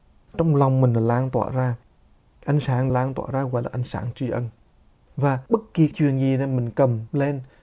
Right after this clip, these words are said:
mình đụng tới, mình nhìn thấu, mình lắng nghe, đều là cơ hội để mình tri ân cả các bạn. Bây giờ đó,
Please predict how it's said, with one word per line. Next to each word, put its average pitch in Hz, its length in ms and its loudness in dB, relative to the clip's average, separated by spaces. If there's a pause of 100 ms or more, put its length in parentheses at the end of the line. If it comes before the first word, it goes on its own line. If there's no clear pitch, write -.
(120)
mình 131 220 0
đụng 110 260 0
tới, 123 200 -2 (320)
mình 131 180 2
nhìn 120 220 2
thấu, 120 280 0 (260)
mình 131 180 4
lắng 110 220 -2
nghe, 123 200 -4 (760)
đều 180 460 4
là 165 220 2
cơ 143 180 0
hội 117 320 0
để 127 220 -2
mình 123 300 -2 (260)
tri 127 120 -4
ân 120 220 -4
cả - 200 -10
các 107 80 -8
bạn. 123 160 -10 (1400)
Bây 147 140 4
giờ 120 180 4
đó, 131 100 2